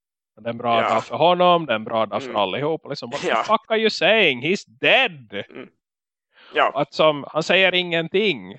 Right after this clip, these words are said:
Speaker 1: Hans sista ord var liksom att jag kan inte andas, jag kan inte andas.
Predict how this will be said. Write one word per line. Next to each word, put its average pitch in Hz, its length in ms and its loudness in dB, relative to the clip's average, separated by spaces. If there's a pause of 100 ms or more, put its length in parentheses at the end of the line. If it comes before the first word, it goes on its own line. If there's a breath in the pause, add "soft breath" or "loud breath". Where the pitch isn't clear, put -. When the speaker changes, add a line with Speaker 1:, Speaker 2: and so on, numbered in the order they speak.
Speaker 1:
Hans 135 200 -4
sista 160 400 0
ord 175 220 2
var 147 120 2
liksom 143 380 0
att - 80 0
jag 143 100 -4
kan 156 280 0
inte 156 200 -2
andas, 156 420 0
jag 135 100 -2
kan 139 260 0
inte 139 220 -2
andas. 143 600 -2